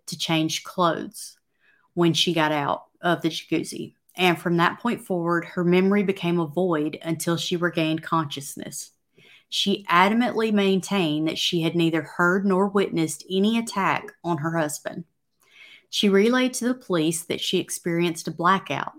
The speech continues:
possibly resulting from either hitting her head or being struck during the incident, compounded by the possibility of an epileptic seizure.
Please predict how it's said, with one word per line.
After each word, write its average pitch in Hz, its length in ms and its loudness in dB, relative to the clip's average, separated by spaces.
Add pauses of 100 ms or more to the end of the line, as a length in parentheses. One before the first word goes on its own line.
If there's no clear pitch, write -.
(160)
possibly 214 540 2
resulting 185 600 2
from 175 320 0
either 160 320 2
hitting 165 320 0
her 160 100 2
head 165 540 2 (800)
or 190 180 6
being 175 220 4
struck 170 360 0
during 165 220 2
the - 80 -4
incident, 165 560 -2 (240)
compounded 175 600 4
by 165 100 4
the 165 80 2
possibility 156 840 -2
of 160 180 -4
an 160 80 0
epileptic 147 640 -4
seizure. - 580 -2